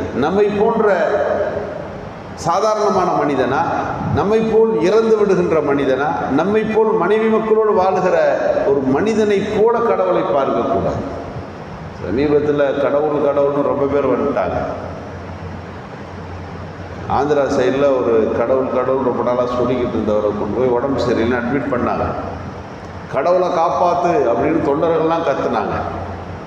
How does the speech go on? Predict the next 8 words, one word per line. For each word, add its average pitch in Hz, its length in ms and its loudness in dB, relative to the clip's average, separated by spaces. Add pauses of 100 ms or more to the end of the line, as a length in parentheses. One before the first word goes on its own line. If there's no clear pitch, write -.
(200)
அப்ப 98 320 -2
மருத்துவமனையிலும் 143 800 2
சத்தம் 143 380 0
வந்துச்சு, 127 380 -2 (440)
"கடவுள் 139 340 0
தானப்பா 151 300 0
எல்லாத்தையும் 139 520 0
காப்பாத்தணும், 120 640 0